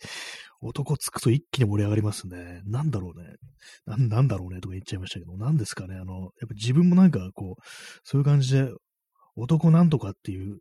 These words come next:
ね、感じでこう、男という、ね、ちょっとあの、ドーピングですよね。男ってつくと、ある意味。男らしい何かということでね、なんか、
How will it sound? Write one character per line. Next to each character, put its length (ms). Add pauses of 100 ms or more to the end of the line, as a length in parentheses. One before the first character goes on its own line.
ね、 140
感 200
じ 140
で 80
こ 380
う、 160
男 280
と 160
い 220
う、 40 (340)
ね、 100
ち 60
ょ 40
っ 40
と 120
あ 60
の、 460 (680)
ド 140
ー 40
ピ 120
ン 60
グ 40
で 80
す 140
よ 40
ね。 60
男 300
っ 40
て 140
つ 80
く 100
と、 240
あ 60
る 80
意 100
味。 200 (560)
男 240
ら 80
し 140
い 20
何 240
か 140
と 100
い 60
う 40
こ 120
と 100
で 140
ね、 120
な 80
ん 80
か、 220